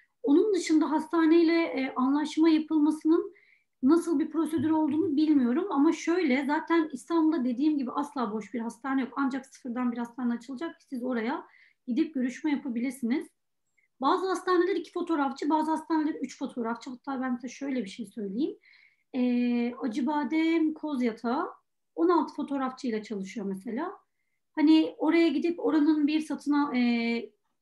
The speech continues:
neydi oranın adı? Ne müdürüydü orası? İşletme müdürüyle görüşmeniz gerekiyor.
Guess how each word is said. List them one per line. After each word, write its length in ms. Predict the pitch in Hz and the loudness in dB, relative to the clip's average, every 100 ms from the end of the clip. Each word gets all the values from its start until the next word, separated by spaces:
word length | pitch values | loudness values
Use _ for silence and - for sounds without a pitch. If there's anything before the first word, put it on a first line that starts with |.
| 277 392 _ 254 | -16 -16 _ -2
neydi 340 | 240 254 240 | 0 0 -2
oranın 340 | 220 220 214 | -4 -4 -6
adı? 360 | 202 214 233 - _ | -6 -6 -8 -12 _
Ne 100 | 240 | -6
müdürüydü 480 | 226 196 208 202 196 | -6 -6 -8 -8 -8
orası? 380 | 208 208 208 - | -10 -12 -16 -14
İşletme 380 | - - 254 294 | -10 -10 -8 0
müdürüyle 440 | 285 254 269 277 | 0 2 0 0
görüşmeniz 540 | 277 269 254 277 269 233 | 0 -4 -4 -2 -2 -2
gerekiyor. 680 | 202 185 - _ 240 320 | -6 -6 -14 _ -10 -10